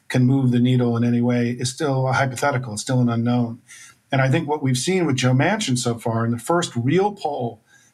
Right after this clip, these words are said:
done where he was tested outright with Huntsman, you know, with Huntsman as a, his running mate, not a hypothetical moderate in the middle, he was only at two percent,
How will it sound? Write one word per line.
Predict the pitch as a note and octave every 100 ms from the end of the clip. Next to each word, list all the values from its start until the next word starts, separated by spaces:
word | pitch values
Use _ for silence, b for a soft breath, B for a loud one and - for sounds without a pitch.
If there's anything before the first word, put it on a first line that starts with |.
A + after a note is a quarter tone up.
| -
done | C#3+ C3 A#2
where | A#2
he | C3+
was | C3 B2
tested | - E3+ C3 D#3 C#3 C3
outright | C#3 E3 C3+ G#2+ -
with | B2+ B2
Huntsman, | C3+ C#3 - A#2 A#2+
you | -
know, | C#3
with | B2
Huntsman | B2 C3+ C#3 C3
as | A#2+
a, | A#2 A2+ B B -
his | B2+
running | C#3 D3+ B2+
mate, | G#2+ G#2
not | B2+ C3+
a |
hypothetical | - C3+ B2+ B2 B2+ B2+ B2
moderate | A#2 A#2+ A#2+ A#2+ A#2+ - B B B B B _
in | C#3
the | B2+
middle, | C#3+ E3 A#2 A2 _ B B B
he | C3+ F#3
was | F3
only | F3 F3 C#3+
at | B2+
two | - F#3
percent, | G3 - D#3+ D3